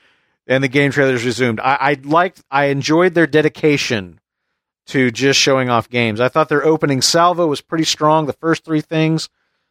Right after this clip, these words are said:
that they threw down were Uncharted, Lost Legacy, Horizon Zero Dawn.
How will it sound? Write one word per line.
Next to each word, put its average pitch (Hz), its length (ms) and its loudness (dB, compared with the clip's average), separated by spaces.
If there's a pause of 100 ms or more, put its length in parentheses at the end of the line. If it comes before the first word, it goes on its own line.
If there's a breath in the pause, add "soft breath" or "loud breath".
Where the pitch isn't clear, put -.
(220)
that 127 340 -2
they 139 280 0
threw 143 260 2
down 135 460 0 (180)
were 123 360 0
Uncharted, 139 640 -2
Lost 135 320 0
Legacy, 135 460 -2
Horizon 127 500 0
Zero 123 300 0
Dawn. 123 560 -2